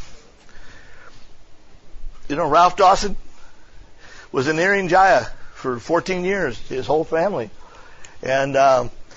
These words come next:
he flew M A F planes, landing on winding rivers and, uh, sides of mountains and stuff. And it was just amazing, uh, the stuff that happened. And this photograph was taken by a digital camera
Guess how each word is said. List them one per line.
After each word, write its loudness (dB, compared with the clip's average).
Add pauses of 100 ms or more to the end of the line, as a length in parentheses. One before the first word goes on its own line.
(120)
he 0
flew 4
M 2
A 4
F 2
planes, -2 (260)
landing 4
on 4
winding 2
rivers 2 (680)
and, 0
uh, 4 (680)
sides 2
of -2
mountains 0
and -10
stuff. -6
And 2
it 4
was 0
just 0
amazing, 0 (720)
uh, 6
the -6
stuff 2
that 2
happened. 2 (200)
And 2
this 6
photograph 4 (360)
was 0
taken 2
by 6
a 4
digital 2
camera 0